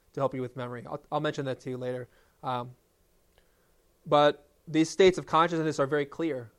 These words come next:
Where you are face-to-face, you're practicing dream yoga, you meditate, you awaken your consciousness,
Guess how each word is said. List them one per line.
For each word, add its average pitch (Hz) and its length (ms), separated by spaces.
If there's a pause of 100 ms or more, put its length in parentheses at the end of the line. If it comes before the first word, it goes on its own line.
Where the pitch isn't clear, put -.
Where 143 140
you 143 260
are 135 300
face-to-face, 185 840 (140)
you're 143 100
practicing 151 440
dream 165 180
yoga, 165 320
you 139 140
meditate, 156 500
you 143 100
awaken 147 280
your 131 80
consciousness, 139 600